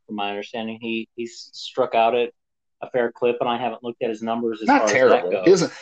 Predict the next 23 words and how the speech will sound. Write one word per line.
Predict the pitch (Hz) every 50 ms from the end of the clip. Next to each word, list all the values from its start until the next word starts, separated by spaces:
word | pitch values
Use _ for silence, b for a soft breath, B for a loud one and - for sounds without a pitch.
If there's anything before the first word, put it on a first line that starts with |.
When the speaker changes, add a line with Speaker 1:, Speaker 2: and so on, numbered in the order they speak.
| B B -
Speaker 2:
he | 196
doesn't | 233 185 185 156
walk. | 151 139 135 127 113 101 101
Speaker 1:
Um, | 98
Speaker 2:
Like, | 110 113
that's | 143 165 170 165
the | 151 135
thing. | 139 147 139 120
Like, | 110 107 -
he | 160 220
hasn't | 254 220 180 127
struck | - - 156 135 - 117
out | 110 123 135
at, | 131 123 -
at | 117 120
a | 110
terrible | - - - 117 127 - 135 143 143 151
rate. | 165 170 170 175 185 - _ _ _ _ _ _ _ _ _ _ _ _ _ -
Um, | - 110 110 107 107 110 110
the | 110
last | 120 131 135 131 135 -
two | - 160 147
years, | 120 113 120 120 113 101 95 95 - - - - - -